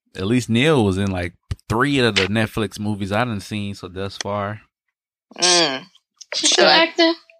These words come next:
Speaker 1: Yeah,
Speaker 3: Mm-hmm.
Speaker 1: yeah, she know she getting that bag. She getting that bag. She was in this little corny movie, not corny movie, but this movie called First
Speaker 2: Yeah.
Speaker 1: Impression.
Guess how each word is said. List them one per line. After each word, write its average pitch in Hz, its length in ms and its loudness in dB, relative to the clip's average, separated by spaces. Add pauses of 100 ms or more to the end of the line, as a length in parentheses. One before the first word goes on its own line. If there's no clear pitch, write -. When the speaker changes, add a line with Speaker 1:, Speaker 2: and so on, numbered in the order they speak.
(360)
Speaker 1:
Yeah, - 380 2
Speaker 3:
Mm-hmm. 180 160 2
Speaker 1:
yeah, 214 100 0
she 349 180 -6
know 311 140 -2
she 277 140 -4
getting 214 160 -6
that 190 140 -4
bag. 202 460 2
She 202 140 -8
getting 190 180 -4
that 180 180 -6
bag. 185 440 -2 (840)
She - 140 -4
was 131 120 0
in 123 100 2
this 120 120 0
little 110 300 2
corny 117 300 -2
movie, 110 220 -4
not 87 140 -4
corny 80 240 -8
movie, 82 300 -10
but 85 300 -10
this 92 120 -12
movie 101 280 -2
called 92 240 -4
First 147 100 2
Speaker 2:
Yeah. 131 240 4
Speaker 1:
Impression. 107 540 0